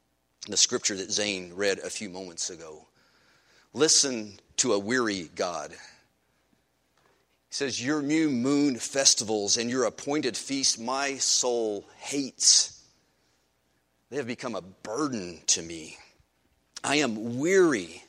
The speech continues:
of bearing them." When you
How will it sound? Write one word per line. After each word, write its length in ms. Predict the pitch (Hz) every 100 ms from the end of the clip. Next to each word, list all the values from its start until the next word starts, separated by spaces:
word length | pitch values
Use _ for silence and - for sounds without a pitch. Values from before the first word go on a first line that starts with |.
| _ _ _ _ _ _ _
of 240 | 98 87 90
bearing 480 | 95 95 85 78 -
them." 340 | 92 82 76 76 - _ _ _ _ _ _ _ _ _ -
When 120 | 175
you 220 | 147